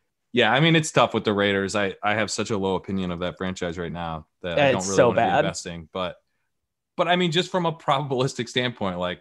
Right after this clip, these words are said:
Speaker 1: his upside, like, his upside versus the cost to acquire, that equation's in your favor.
Speaker 2: You could probably get Ruggs right now for the two oh two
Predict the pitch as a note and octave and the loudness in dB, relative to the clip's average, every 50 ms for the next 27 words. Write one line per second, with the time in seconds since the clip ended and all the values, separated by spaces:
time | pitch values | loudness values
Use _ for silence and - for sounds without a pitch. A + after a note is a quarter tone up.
0 | _ _ _ - B2 C3 B2 - C#3+ C3+ - - - A2+ G#2 G2+ G#2+ A#2+ A#2+ G#2+ | _ _ _ -4 -4 -2 -2 0 0 -2 -2 -2 -4 -2 -2 -2 -2 -4 -6 -4
1 | - G#2+ - - - C3 D#3 D#3 - - E3+ D#3+ D#3+ D#3+ E3 D#3+ - - A#2 A#2+ | -6 -10 -10 -4 -2 -2 -2 -2 -4 -2 0 0 0 0 0 -4 -8 -6 -6 -6
2 | A#2 - - A#2 - - G2 - - G2 G2+ G2+ - - A2+ G2 - - - F2 | -4 -6 -8 -10 -8 -8 -10 -8 -4 -4 -4 -4 -6 -6 -10 -10 -10 -10 -8 -6
3 | E2+ F2 F#2+ G#2+ A#2 A#2+ A#2 _ _ _ _ _ _ _ - G#2 G#2+ G#2 - - | -4 -4 -4 -4 -6 -8 -10 _ _ _ _ _ _ _ -2 0 0 0 0 -2
4 | - A2 G#2+ G2 G2 G2 F2+ F2 F2 E2+ D#2+ D#2 D2+ - E2 E2 D#2 C#2+ C#2+ C2+ | -2 0 0 0 -2 -4 -6 -6 -6 -8 -8 -10 -10 -12 -12 -12 -12 -12 -12 -14
5 | D2 - _ _ _ _ _ _ _ _ _ _ _ _ _ _ _ _ _ - | -16 -18 _ _ _ _ _ _ _ _ _ _ _ _ _ _ _ _ _ -20
6 | - - _ - E3 G#3 A#3+ - C#4+ C4+ - C4+ B3 B3 A3+ A#3+ F#3+ G3+ F3+ D#3+ | -20 -12 _ 4 8 8 8 8 6 6 8 10 10 10 10 8 8 8 8 8
7 | C#3 E3 F3 F3 C#3+ C#3+ D3 D3+ D3+ D3+ C#3+ - D3 D3+ D3 C#3+ A2 C#3 C3+ B2+ | 8 8 8 8 8 6 6 8 6 6 4 4 4 4 4 4 4 4 4 4
8 | B2 B2+ A#2+ A#2+ B2+ C3 C3 - _ _ _ _ _ _ _ - - - - - | 6 6 6 6 6 4 2 -2 _ _ _ _ _ _ _ -20 -20 -6 0 4
9 | D#3 C#3 C#3 C#3 C3+ C3+ C3+ C3 C3 B2+ B2+ B2+ B2 B2 A#2+ - _ _ _ _ | 6 8 10 10 10 10 10 10 10 10 10 10 8 6 4 0 _ _ _ _
10 | _ _ _ _ _ _ _ _ _ _ _ _ _ _ _ _ _ - C#3+ B2 | _ _ _ _ _ _ _ _ _ _ _ _ _ _ _ _ _ -2 2 2
11 | C#3 - - - - - F#3+ F3 F3 E3+ D#3+ D#3 D3 C#3+ - - D#3 C#3 C3 B2+ | 2 2 0 0 4 6 8 10 12 12 12 10 8 4 2 4 6 6 6 8
12 | A#2+ B2 A#2+ A#2+ | 6 6 4 2